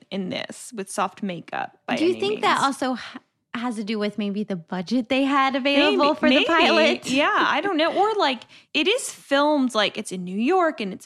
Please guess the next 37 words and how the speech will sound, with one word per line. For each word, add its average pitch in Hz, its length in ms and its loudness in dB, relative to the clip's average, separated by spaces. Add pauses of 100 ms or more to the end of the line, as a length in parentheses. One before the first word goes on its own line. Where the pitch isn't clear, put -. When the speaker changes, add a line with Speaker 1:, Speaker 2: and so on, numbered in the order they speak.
Speaker 1:
very 170 300 -2
much 123 240 -6
on 214 160 0
location, 247 720 -2
has 214 240 -2
this, 196 120 0
like, 190 180 -2
Speaker 2:
Mm-hmm. 214 460 -8
Speaker 1:
grittiness 262 640 -2
to 233 220 -4
it. 214 480 -2 (520)
So, 302 440 -6
yeah, 339 280 -6 (200)
it's 320 100 -20
possible. - 520 -12 (280)
Speaker 2:
'Cause 302 100 -4
I 349 100 4
feel 370 160 0
like, 294 300 0 (320)
uh, - 220 -16
from 240 280 2
the 220 80 0
pilot 233 420 -2
to 247 100 -4
the 185 460 0
next 208 380 -2
episode, 180 680 -2 (380)
everything's 190 640 -2
just 180 240 -4 (220)
better. - 600 -10 (560)
Speaker 1:
Well, 370 260 2 (180)
yeah. 240 380 -2 (200)
I'm, 320 240 0
here's 392 300 -2
the 285 80 -2
thing. - 240 -6
Like, 220 320 -2